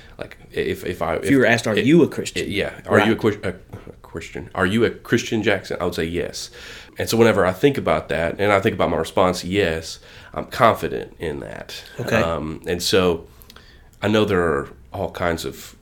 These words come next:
Speaker 1: people who are in different parts of their faith journey. Um,
Speaker 2: Okay.
Speaker 1: and so
Speaker 2: Right.
Speaker 1: whenever I hear that question and I'm able to answer it confidently, knowing that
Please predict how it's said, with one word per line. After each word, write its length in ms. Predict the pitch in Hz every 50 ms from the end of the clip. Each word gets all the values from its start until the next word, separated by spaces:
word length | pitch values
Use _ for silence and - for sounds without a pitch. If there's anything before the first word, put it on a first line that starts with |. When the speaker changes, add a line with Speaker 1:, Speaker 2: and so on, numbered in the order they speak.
| - _ - _ - -
Speaker 1:
people 320 | - 110 104 - 95 92
who 120 | 92 85 78
are 140 | 71 69 65
in 140 | 78 78
different 400 | - - 78 - - 65 53 - - - _ _ _ - - - - - - - - -
parts 380 | - - 92 87 82 - -
of 80 | 69 73
their 120 | 73 69
faith 420 | 69 - - - 90 82 82 - -
journey. 480 | - 76 73 78 80 65 52 - - - - - - - - - - -
Um, 120 | 85 76
Speaker 2:
Okay. 280 | 71 - 110 104 90 58 55 - - - -
Speaker 1:
and 140 | 95 95 107
so 220 | 110 107 92 90
Speaker 2:
Right. 80 | 80 76
Speaker 1:
whenever 480 | 82 87 92 101 101 101 101 101 90 82
I 140 | 82 78 78
hear 260 | 80 - - 110 104
that 140 | 90 82 80 -
question 440 | - 101 98 - - - 85 76
and 120 | 80 82 85
I'm 140 | 87 87 90
able 260 | 87 80 85 82 80
to 60 | 69
answer 340 | 69 90 90 90 - - 62
it 80 | -
confidently, 640 | - - 92 87 85 - - 76 - - 76 78 80
knowing 440 | 82 82 82 85 85 82 80 82 80
that 220 | 80 76 - -